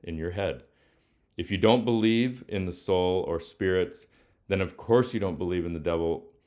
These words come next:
or bad spirits or good spirits guiding you to make decisions. If souls don't exist, then by definition, thoughts must come from the material world, from your brain itself,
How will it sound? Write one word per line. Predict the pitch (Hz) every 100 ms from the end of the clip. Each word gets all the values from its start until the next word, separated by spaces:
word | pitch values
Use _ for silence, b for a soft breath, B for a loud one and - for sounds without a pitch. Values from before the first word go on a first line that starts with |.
| _ _
or | 90 82
bad | 73 85 87 87
spirits | - 90 85 82 - -
or | 82
good | 78 92 82
spirits | - 85 80 - 80 -
guiding | 90 92 104 87
you | 80 80
to | -
make | 82 73 -
decisions. | 73 - 90 71 - - _ _ _ _ -
If | 92
souls | - 120 117 127 104
don't | 95 - 98 110
exist, | 131 104 78 69 69 - - _
then | 92 92 87
by | 85
definition, | 80 90 95 85 - 82
thoughts | 78 87 82 - - b b
must | 90 90 110 - -
come | 101 82 82
from | 87 82
the |
material | 80 78 90 78 76
world, | 73 71 71 - _
from | - 104 107
your | 92
brain | 90 85
itself, | 78 - 82 76 -